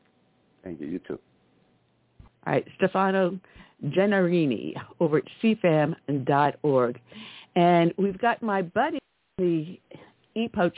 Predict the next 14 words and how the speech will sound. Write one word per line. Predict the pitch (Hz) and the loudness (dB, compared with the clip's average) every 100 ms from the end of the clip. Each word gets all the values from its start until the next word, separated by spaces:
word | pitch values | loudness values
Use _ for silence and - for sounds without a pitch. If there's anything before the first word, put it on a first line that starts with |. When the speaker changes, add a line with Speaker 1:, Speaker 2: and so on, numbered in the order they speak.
| - - | -10 -4
Speaker 2:
Times, | 131 117 220 - | -2 -2 -6 -4
or | 127 | -4
the | 131 131 | 0 2
Epic | 135 127 120 | 2 -2 -4
Times, | 131 113 101 196 - - - | -4 -4 -8 -12 -16 -20 -4
as | 160 147 | -4 0
well | 165 170 | 2 2
as | 147 - | 0 -2
with | 156 - - - | -4 -4 -20 -6
Faith, | 185 170 _ _ - | -4 -4 _ _ 0
the | 202 | 0
Hill | 151 302 254 - | 4 4 4 2
Speaker 1:
<laughs> | |
Speaker 2:
Faith. | 139 202 | -2 -2